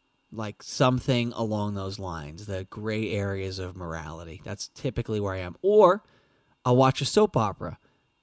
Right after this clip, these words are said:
Walking Dead, that's a soap opera with zombies. Breaking Bad's a soap opera with meth.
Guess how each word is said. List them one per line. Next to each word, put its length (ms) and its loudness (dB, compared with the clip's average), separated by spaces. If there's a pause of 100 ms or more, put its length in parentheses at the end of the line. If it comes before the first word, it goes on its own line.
(400)
Walking 360 4
Dead, 320 0 (120)
that's 220 -6
a 40 -2
soap 280 2
opera 240 0
with 180 -2
zombies. 560 2 (440)
Breaking 320 0
Bad's 440 0
a 60 0
soap 300 4
opera 300 0
with 200 -4
meth. 380 -2